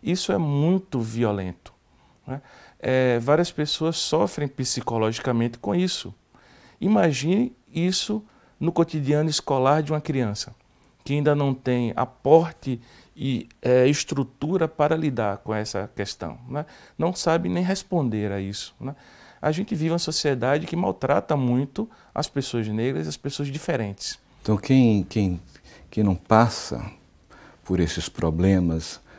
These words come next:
Speaker 2: não tem nem ideia, né, do que essas crianças, começar com as crianças, sofrem até chegar a uma fase adulta, a idade adulta, né? E, às vezes, aquele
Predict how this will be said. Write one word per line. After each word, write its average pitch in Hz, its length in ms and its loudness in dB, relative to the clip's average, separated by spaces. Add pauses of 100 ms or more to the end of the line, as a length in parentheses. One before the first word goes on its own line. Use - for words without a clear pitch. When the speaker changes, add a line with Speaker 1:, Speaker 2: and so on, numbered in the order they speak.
(240)
Speaker 2:
não 104 180 2
tem 113 240 4
nem 139 400 10
ideia, 98 640 6 (680)
né, 92 260 -2 (1000)
do 110 200 -10
que - 200 4
essas 107 280 0
crianças, 120 720 6
começar 90 360 -2
com - 80 -6
as 82 140 -6
crianças, 92 320 -4
sofrem 104 720 0 (640)
até 85 320 0
chegar 92 380 0
a 95 40 0
uma 98 160 0
fase 90 360 0
adulta, 87 520 -4 (160)
a 92 80 -6
idade 90 300 2
adulta, 82 540 -6
né? 90 180 -4 (640)
E, 104 240 0
às 87 160 0
vezes, 104 640 2
aquele 90 800 -2